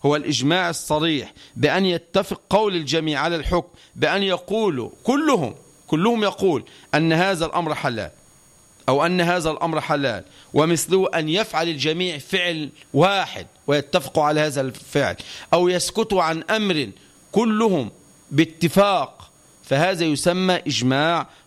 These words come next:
قولي، وهذا الإجماع حجة قاطعة كإجماع الصحابة،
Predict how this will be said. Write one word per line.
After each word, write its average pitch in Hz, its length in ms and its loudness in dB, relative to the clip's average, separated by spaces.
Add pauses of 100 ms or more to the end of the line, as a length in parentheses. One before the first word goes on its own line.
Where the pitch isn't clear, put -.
قولي، 160 460 2 (220)
وهذا 180 420 2
الإجماع 156 420 0
حجة 165 540 -2
قاطعة 147 720 -2 (500)
كإجماع 165 580 2
الصحابة، 113 560 -4